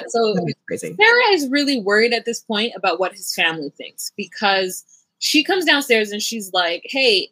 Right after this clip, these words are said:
Speaker 1: um, yeah, so I am, what do you think?" And he's like, "Everything's fine." And she's like, "Well, I'm worried because your family, I think they think something about me. And I don't want that. I wanted us to be closer by the time we got married.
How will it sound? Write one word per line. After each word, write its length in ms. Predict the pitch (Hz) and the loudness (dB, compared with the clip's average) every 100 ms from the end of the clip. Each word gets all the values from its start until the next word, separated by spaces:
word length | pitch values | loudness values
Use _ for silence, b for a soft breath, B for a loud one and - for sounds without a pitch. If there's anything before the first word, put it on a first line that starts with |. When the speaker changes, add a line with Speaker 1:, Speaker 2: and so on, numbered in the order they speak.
| - | -4
Speaker 1:
um, 400 | 214 202 202 190 - - | -2 -2 -4 -10 -12 -2
yeah, 260 | 330 320 | 4 4
so 640 | 254 - 311 294 285 269 - - | 4 0 0 0 0 -4 -8 -4
I 160 | 392 427 494 330 | -4 -4 -6 -4
am, 380 | 302 294 277 262 _ _ | -2 -4 -8 -10 _ _
what 100 | 339 | -4
do 60 | 427 | -2
you 100 | 494 - | -4 -6
think?" 220 | 185 165 | -6 -4
And 100 | 196 | -4
he's 140 | 294 302 | -2 0
like, 120 | 320 | 2
"Everything's 440 | 440 440 403 370 | 0 0 -6 -4
fine." 180 | 392 370 226 | -2 -2 -2
And 60 | |
she's 160 | 233 359 | -6 -4
like, 120 | 359 | -4
"Well, 120 | 339 339 | -2 0
I'm 120 | 480 480 | -2 -2
worried 320 | 359 294 190 | 0 2 0
because 320 | 320 269 254 | -4 -4 -2
your 240 | 247 339 349 - | -2 -2 -4 -2
family, 680 | 440 554 453 392 349 262 - _ _ - | -2 0 0 2 0 -2 -8 _ _ -4
I 60 | 254 | -2
think 180 | 415 | -2
they 120 | 415 349 | 0 0
think 280 | 285 254 | 0 -2
something 460 | - 208 190 185 165 | -2 -4 -2 -6 -6
about 340 | 156 151 - | -4 -4 -6
me. 220 | 143 110 _ b b b b - | -12 -16 _ b b b b -2
And 160 | 240 240 | 0 2
I 140 | 262 349 | 2 2
don't 280 | 427 330 | 0 -2
want 380 | 226 220 233 226 - | -2 2 2 0 -2
that. 160 | 156 | -2
I 60 | 180 | 0
wanted 400 | 208 262 339 339 | -2 0 0 0
us 220 | 302 294 | -2 0
to 100 | 277 | -4
be 220 | 208 208 | -2 -4
closer 480 | - - 202 214 214 | -4 -2 0 0 0
by 140 | 190 185 | 2 0
the 100 | 185 | 0
time 260 | 208 185 | -4 -2
we 140 | 185 170 | -2 0
got 160 | 160 156 | -2 -2
married. 560 | 160 160 175 175 185 | -8 -6 -6 -8 -8